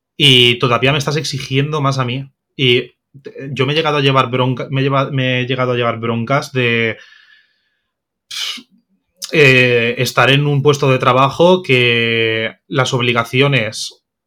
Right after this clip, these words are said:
eh, me desbordaran. Y claro, eh, pasaba cualquier cosa que no podías controlar y es que encima la culpa era tuya. Y encima, eh, te hacen como... Vuelvo a repetir,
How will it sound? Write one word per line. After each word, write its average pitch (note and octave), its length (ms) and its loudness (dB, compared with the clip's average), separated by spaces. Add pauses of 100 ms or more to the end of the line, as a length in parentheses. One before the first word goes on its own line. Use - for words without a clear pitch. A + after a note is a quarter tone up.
(160)
eh, A#2+ 200 2
me A#2 80 -2
desbordaran. A2+ 800 -2 (1200)
Y C3+ 100 -4
claro, C3 460 2
eh, G#2 680 -2 (160)
pasaba A#2+ 400 0
cualquier B2+ 560 -2
cosa A#2+ 520 -2
que B2 100 -4
no A2 100 -4
podías A#2 300 -4
controlar A2+ 600 -4 (480)
y B2 220 0
es A2+ 120 -4
que C3 60 -4
encima B2 280 -4
la B2 100 -2
culpa A#2 220 -2
era A2+ 120 -2
tuya. A#2+ 380 -8 (380)
Y A#2+ 180 -2
encima, C#3+ 680 -4 (340)
eh, A2 680 -2 (840)
te A#2+ 80 0
hacen C3+ 480 0
como... A#2+ 460 -2 (1900)
Vuelvo A#2 220 -2
a A2 40 2
repetir, G#2+ 500 -4